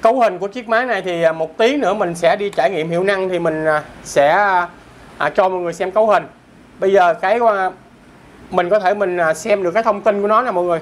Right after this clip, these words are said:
Để đây nó để là November hai không mười chín, location là United States nè, expiration day là tháng mười một hai nghìn không trăm hai mươi hai.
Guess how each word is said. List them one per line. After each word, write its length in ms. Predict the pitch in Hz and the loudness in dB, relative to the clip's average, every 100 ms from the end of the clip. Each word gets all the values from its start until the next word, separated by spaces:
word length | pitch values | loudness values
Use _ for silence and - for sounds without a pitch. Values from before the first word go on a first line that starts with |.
| - - - - - - | -6 -20 -20 -20 -20 -8
Để 140 | - 175 | 0 2
đây 100 | 208 | 2
nó 80 | 220 | 0
để 160 | 170 | 0
là 400 | 214 190 165 156 131 208 | 2 2 2 0 -2 0
November 560 | 214 202 196 180 165 | 0 2 0 2 0
hai 140 | 175 185 | 0 -4
không 220 | 202 196 | -4 -2
mười 120 | 175 | -4
chín, 300 | 165 208 269 - - - - - - - | 0 -2 -2 -10 -20 -20 -20 -20 -8 2
location 580 | 202 196 202 196 160 | 2 4 0 0 -2
là 80 | 156 | 0
United 460 | 151 180 196 208 156 | 0 0 -2 -2 -6
States 340 | - 190 185 | -2 0 0
nè, 100 | 170 151 - - | -2 -8 -12 -12
expiration 680 | 160 - 185 185 185 170 160 | -10 -2 0 0 -2 -4 0
day 160 | 175 | 2
là 80 | 165 | 2
tháng 200 | 170 202 | 0 -4
mười 100 | 208 | -2
một 280 | 156 143 160 | 0 0 0
hai 140 | 185 | -4
nghìn 180 | 170 151 | -2 -4
không 140 | 180 | -2
trăm 200 | 185 180 | 0 -2
hai 140 | 190 180 | -2 -4
mươi 120 | 180 | -2
hai. 240 | 185 175 | 0 0